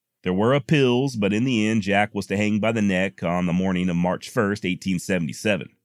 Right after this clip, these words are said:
nearly seven months after he put Hickok under. It were a Thursday, and this was to be the first legal hanging to ever take place there in Yankton County.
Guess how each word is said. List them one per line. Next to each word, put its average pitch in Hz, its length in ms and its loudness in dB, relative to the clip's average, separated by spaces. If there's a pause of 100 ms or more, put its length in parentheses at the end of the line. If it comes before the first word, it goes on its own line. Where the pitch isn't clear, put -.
(540)
nearly 110 280 2
seven 135 340 0
months 135 380 0
after 113 180 0
he 101 140 2
put 101 220 0
Hickok 95 400 0
under. 98 360 -4 (640)
It 107 160 0
were 123 180 4
a 107 40 4
Thursday, 95 720 0 (220)
and 101 260 0
this 107 160 -2
was 117 300 2
to 113 80 -6
be 113 100 2
the 104 100 -2
first 120 300 -4
legal 131 320 0
hanging 127 400 2
to 107 80 2
ever 101 160 0
take 101 300 -4
place 101 320 2
there 98 160 0
in 95 100 2
Yankton 92 400 -2
County. 98 480 -2